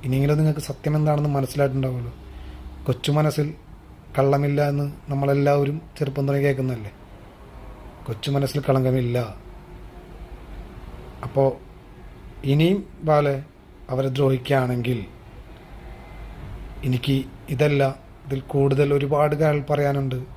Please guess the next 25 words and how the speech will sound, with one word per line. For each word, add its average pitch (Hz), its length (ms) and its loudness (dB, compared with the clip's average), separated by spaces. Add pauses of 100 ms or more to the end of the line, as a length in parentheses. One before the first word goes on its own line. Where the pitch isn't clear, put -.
(300)
ഞാൻ 131 200 0
അതുമായി 131 320 4
വരും. 123 200 0 (640)
എനിക്ക് 123 240 0
ഇത്രയും 147 220 4
ഇപ്പോൾ 151 180 2
പറയാനുള്ളൂ. 143 520 2
കാരണം 127 220 0 (400)
ഇനി 135 180 2 (120)
ഞാൻ 165 120 4
പറഞ്ഞു 160 280 4
കഴിഞ്ഞാൽ 147 340 2
എൻ്റെ 139 240 0
വീഡിയോ 143 260 4
നിങ്ങൾ 139 180 0
എല്ലാവരും 131 300 2
കണ്ടിരിക്കുമെന്ന് 127 520 0
എനിക്കറിയില്ല. 120 440 0 (580)
അതുകൊണ്ട് 127 320 0
ഞാൻ 131 100 2 (720)
ഇത്രയും 143 320 2
പറ-, 147 200 2 (240)
പറയാനുള്ളൂ 147 560 4
ഞാൻ. - 80 -6 (1600)
ഇനിയും 160 260 2